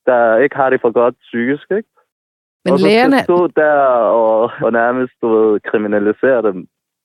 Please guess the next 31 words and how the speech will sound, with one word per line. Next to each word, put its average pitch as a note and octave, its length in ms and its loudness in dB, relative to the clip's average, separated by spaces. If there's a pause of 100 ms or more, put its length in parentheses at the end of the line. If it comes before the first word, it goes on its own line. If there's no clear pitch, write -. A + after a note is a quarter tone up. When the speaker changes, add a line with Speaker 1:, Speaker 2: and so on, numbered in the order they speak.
(100)
Speaker 1:
for F2 640 -2
småligheder, A#2 540 -2 (100)
altså - 180 -14 (140)
patetisse, C#3 540 -8 (120)
altså. D2 220 -16 (760)
Speaker 2:
Mm. F2+ 140 -10
Speaker 1:
Det E2 80 2
er A2 40 4
jo F#2+ 220 2
ud B2+ 180 -2
af B2+ 120 0
proportion, F2 560 -4
simpelthen. D#2+ 560 -6 (260)
Så. E2+ 260 -6 (240)
Speaker 2:
Mm. E3 180 -2 (500)
Lægerne, G3 400 -2
som F#3 140 -4
er D#3+ 60 0
dem, F3 220 -2
der F#3 100 0
jo D#3 180 0
har C#3+ 360 -6
ekspertise G3 840 -6
i D#3+ 300 -8 (140)
sindet, F3 560 -2
de B3 100 -2
siger A3+ 200 0
jo, G3 120 2
at D#3 120 0
han D3 160 -6
er C#3+ 160 -6